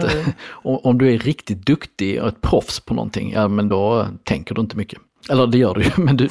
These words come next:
Speaker 2: tänker inte medvetet på det. Så att det,
Speaker 1: Ja,
Speaker 2: det är
Speaker 1: just
Speaker 2: också
Speaker 1: det.
Speaker 2: en svår fråga. Ja,
Speaker 1: Ja,
Speaker 2: det
Speaker 1: men
Speaker 2: är
Speaker 1: det har också, tänker jag, evolutionärt måste det vara, ju mer man automatiserar, desto bättre. För det är väl mer energieffektivt att inte behöva
Speaker 2: Absolut.
Speaker 1: räkna ut saker varje gång.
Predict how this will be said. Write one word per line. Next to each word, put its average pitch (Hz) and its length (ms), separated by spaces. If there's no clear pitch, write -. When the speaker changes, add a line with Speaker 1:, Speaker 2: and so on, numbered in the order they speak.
Speaker 2:
tänker 113 220
inte 104 120
medvetet 98 480
på 110 120
det. 98 80
Så - 100
att 110 120
det, 113 80
Speaker 1:
Ja, 151 60
Speaker 2:
det 151 60
är - 40
Speaker 1:
just 135 120
Speaker 2:
också - 120
Speaker 1:
det. 92 40
Speaker 2:
en 95 60
svår - 180
fråga. 95 400
Ja, 117 60
Speaker 1:
Ja, 175 80
Speaker 2:
det 202 60
Speaker 1:
men 220 100
Speaker 2:
är 175 40
Speaker 1:
det 180 60
har 175 140
också, - 240
tänker 175 180
jag, 165 100
evolutionärt 160 500
måste 196 220
det 151 140
vara, 147 220
ju 151 160
mer 190 500
man 165 160
automatiserar, 143 640
desto 131 200
bättre. 165 400
För - 100
det 151 60
är 160 40
väl 170 100
mer 147 140
energieffektivt 143 1120
att 160 140
inte 147 180
behöva 127 440
Speaker 2:
Absolut. - 580
Speaker 1:
räkna 156 360
ut 196 160
saker 143 240
varje 131 180
gång. 139 220